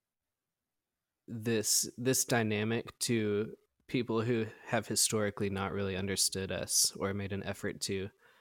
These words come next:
Um, and it's, it's so funny 'cause it's like, "Don't call yourself gay." "Okay, I'm not gay.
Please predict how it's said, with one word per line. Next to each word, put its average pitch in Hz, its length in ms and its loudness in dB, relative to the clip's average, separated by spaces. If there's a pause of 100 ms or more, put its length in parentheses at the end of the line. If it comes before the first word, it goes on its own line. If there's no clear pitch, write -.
(760)
Um, 107 560 0 (1600)
and 127 160 2
it's, 107 320 2
it's 113 180 2
so 139 200 8
funny 110 460 0
'cause 110 240 0
it's 95 220 2
like, 104 400 -2 (1000)
"Don't 127 260 4
call 147 200 6
yourself 139 480 6
gay." 123 400 4
"Okay, 135 380 8
I'm 101 180 4
not 117 200 4
gay. 107 340 0